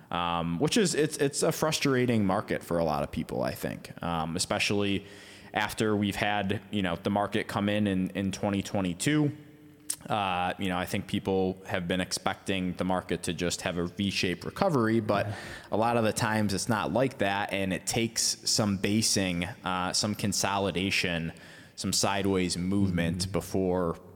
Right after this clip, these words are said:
Speaker 1: we, we
Speaker 2: Some,
Speaker 1: move back higher
Speaker 2: some
Speaker 1: again.
Speaker 2: reallocations in the market. You see
Speaker 1: Yeah.
Speaker 2: some sector allocations changing. Yeah. I'll, I'll steal one of your lines to
Speaker 1: Please.
Speaker 2: add on there, um,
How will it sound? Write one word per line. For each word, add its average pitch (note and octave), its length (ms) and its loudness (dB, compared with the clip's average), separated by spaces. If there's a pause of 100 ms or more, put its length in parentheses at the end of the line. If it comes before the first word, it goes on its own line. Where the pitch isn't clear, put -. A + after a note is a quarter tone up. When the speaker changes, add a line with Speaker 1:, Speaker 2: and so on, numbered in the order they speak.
(120)
Speaker 1:
we, F2+ 500 0
we F#2 100 0
Speaker 2:
Some, F2+ 160 0
Speaker 1:
move F2+ 140 0
back E2 240 0
higher D2+ 280 -2
Speaker 2:
some A1+ 100 -2
Speaker 1:
again. F#2+ 220 -2
Speaker 2:
reallocations F2+ 920 -2
in F2+ 80 -8
the E2 60 -6
market. F2+ 560 -2
You A2+ 60 -10
see - 140 -10
Speaker 1:
Yeah. E2 120 -2
Speaker 2:
some D2 100 -2
sector E2+ 400 -4
allocations E2 760 -4
changing. E2 840 -6
Yeah. D#2 240 -6 (800)
I'll, A2 260 -2
I'll A2 140 -2
steal G2+ 260 0
one F2+ 120 2
of F2 60 2
your F2+ 140 2
lines D#2+ 600 -2
to B2 120 2
Speaker 1:
Please. C3 140 4
Speaker 2:
add E2 80 0
on E2 240 -2
there, D#2+ 320 -2 (200)
um, D#2 480 -6